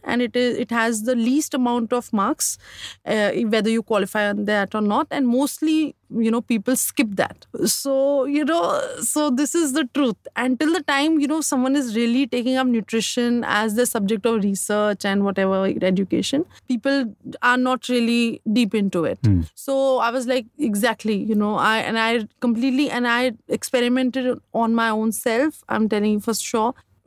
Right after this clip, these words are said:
Speaker 1: I mean, nothing like sprouts. I
Speaker 2: Hmm.
Speaker 1: mean, today also I have a lot of sprouts. I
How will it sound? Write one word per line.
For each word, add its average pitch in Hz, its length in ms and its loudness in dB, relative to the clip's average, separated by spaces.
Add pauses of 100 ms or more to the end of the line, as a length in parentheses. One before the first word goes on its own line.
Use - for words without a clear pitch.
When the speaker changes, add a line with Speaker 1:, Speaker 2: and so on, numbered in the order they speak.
Speaker 1:
I 233 100 0
mean, 240 260 0
nothing 240 360 0
like 208 160 -2
sprouts. 185 500 -2
I 226 60 -2
Speaker 2:
Hmm. 214 80 4
Speaker 1:
mean, 220 180 2
today 233 280 0
also 220 320 -2
I 214 120 0
have 208 240 0
a 214 60 -4
lot 208 240 0
of 220 140 -2
sprouts. 190 760 -2
I - 220 0